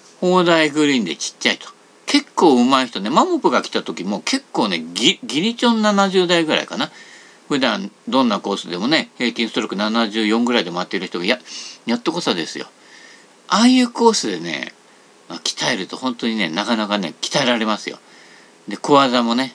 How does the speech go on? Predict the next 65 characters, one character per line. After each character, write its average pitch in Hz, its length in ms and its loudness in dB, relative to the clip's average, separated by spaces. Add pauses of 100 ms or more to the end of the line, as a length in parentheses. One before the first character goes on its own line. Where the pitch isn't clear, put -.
砲 107 160 -2
台。 92 280 -2 (400)
だ 101 100 -4
か 95 140 0
ら、 87 280 0
美 117 160 2
保 160 160 2
ゴ 151 140 4
ル 147 80 0
フ 139 160 -2
ガ 127 160 2
ー - 20 -6
デ 95 80 -8
ン 85 40 -10
も 76 120 -10
そ 95 120 -8
う - 20 -10
な 71 100 -10
ん 64 60 -14
だ - 80 -16
け 80 80 -10
ど 98 140 -4
ね、 156 180 -4 (680)
グ 127 120 -2
リ 123 140 4
ー - 20 2
ン 98 40 -2
も 110 140 2
の 143 120 2
す 190 100 0
ご 175 160 2
い - 60 -2
ち - 180 -14
っ - 40 -18
ち - 80 -6
ゃ - 40 -4
い - 40 -16
と。 - 100 -20 (600)
で、 123 160 0
も 113 160 0
っ 101 100 -8
こ 127 140 2
り 98 60 2
上 87 120 2
が 92 100 -2
っ - 60 -6
て - 120 -8
い 90 60 -4
る 82 80 -12
と - 120 -16
か - 80 -12
ね、 123 180 -6 (480)
ち - 80 2
ょ - 20 4
っ 170 80 0
と 123 100 -2
外 90 320 -6
す - 100 -10
と 85 100 -8
ね、 92 180 -6 (100)
和 101 180 4
合 107 200 4
み 98 100 -4
た 98 120 -4
く、 76 200 -10